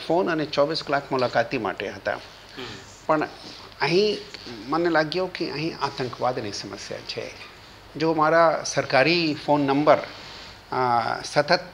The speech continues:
Speaker 1: engage આવે, કોઈ પણ બનાવ બને, માનો આતંકવાદી હુમલો પણ થાય, તો આર્મી, નેવી, કોસ્ટગાર્ડ, અમારા એન એસ જી, અમારા પોતાના કમાન્ડોઝ મને contact નહીં કરી શકે.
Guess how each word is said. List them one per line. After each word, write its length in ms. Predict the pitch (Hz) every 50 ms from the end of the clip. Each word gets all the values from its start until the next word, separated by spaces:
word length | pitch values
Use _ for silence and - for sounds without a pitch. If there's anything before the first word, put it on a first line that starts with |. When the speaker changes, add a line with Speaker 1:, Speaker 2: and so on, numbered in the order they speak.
| - - - -
Speaker 1:
engage 520 | 143 135 127 131 139 143 147 139 - -
આવે, 420 | - - 131 123 127 131 123 113 -
કોઈ 140 | - 131 131
પણ 200 | 127 - 147 139
બનાવ 280 | 117 123 127 131 139 131
બને, 200 | 135 131 135 139
માનો 260 | 135 131 139 151 -
આતંકવાદી 540 | 127 135 139 - 139 127 - 127 131 135 143
હુમલો 340 | 135 104 113 117 123 135 143
પણ 180 | 139 147 123
થાય, 320 | 107 101 104 110 107 120 143 - - - - - - - - -
તો 140 | - - 156
આર્મી, 520 | - 139 135 135 143 147 147 143 139 135
નેવી, 460 | 123 123 127 127 127 139 139 135 123 -
કોસ્ટગાર્ડ, 600 | - 127 123 117 - - - 139 131 127 123 -
અમારા 240 | 127 120 117 117 117
એન 140 | 110 120 131
એસ 200 | 131 120 - -
જી, 320 | - - 151 131 120 120 - - - - - - - - - -
અમારા 260 | - 123 120 123 123
પોતાના 440 | 120 - 120 117 127 127 135 131 127
કમાન્ડોઝ 560 | - 123 123 117 117 117 120 127 131 127 120
મને 160 | 127 123 123
contact 480 | 120 - 123 120 120 123 123 - - -
નહીં 240 | 110 110 135 139
કરી 180 | - - - 95
શકે. 320 | - - - - - 113